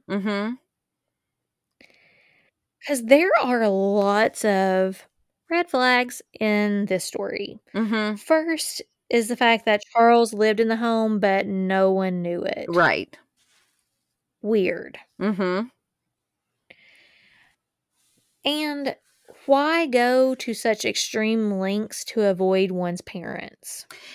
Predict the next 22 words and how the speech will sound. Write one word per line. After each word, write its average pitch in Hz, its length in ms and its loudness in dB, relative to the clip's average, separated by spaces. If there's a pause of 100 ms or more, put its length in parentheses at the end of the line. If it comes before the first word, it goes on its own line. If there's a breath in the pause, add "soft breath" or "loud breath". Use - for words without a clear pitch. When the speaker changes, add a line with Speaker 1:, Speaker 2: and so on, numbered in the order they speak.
Speaker 1:
Yeah, 277 760 4 (640 soft breath)
'cause 269 160 0
I 277 100 6
feel 370 420 0
like 262 300 2 (100)
even 285 340 4
if 311 160 0
you're 214 240 4
reclusive, 175 920 0
even 262 260 2
if 294 120 -2
you 226 140 -2
don't 185 580 2
go, 180 600 4
want 180 240 2
to 185 80 -8
go 175 240 0 (100)
out 165 420 0
in 160 240 -4 (220)
public 208 760 -2 (460 loud breath)
around 175 480 2
strangers, 233 1300 -4